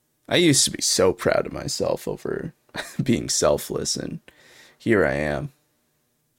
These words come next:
just caught up with myself all the time, practicing introspection, but that's all just, that's fueling the self-importance,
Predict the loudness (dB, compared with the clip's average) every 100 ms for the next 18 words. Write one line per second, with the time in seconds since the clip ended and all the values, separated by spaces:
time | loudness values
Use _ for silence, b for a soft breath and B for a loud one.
0 | _ _ _ -18 -6 -4 -4 -10 -4 2
1 | 4 4 0 -6 -8 -4 -4 -2 -2 -2
2 | -4 -4 -6 -4 -2 -2 -8 _ b b
3 | b b b b b _ _ -2 2 2
4 | 0 2 2 2 -2 -2 -2 0 0 -2
5 | -2 -2 -2 -4 -4 -4 -6 -4 -2 0
6 | 0 0 -2 -2 -2 -4 -10 _ _ _
7 | _ _ _ _ _ _ _ _ _ _
8 | _ _ _ _ _ _ _ _ _ _
9 | _ _ _ _ _ _ _ _ _ 0
10 | 2 2 0 2 4 6 6 4 2 2
11 | 2 4 2 -4 _ _ _ 2 4 4
12 | 0 -8 -6 -6 -6 -8 -6 -4 -6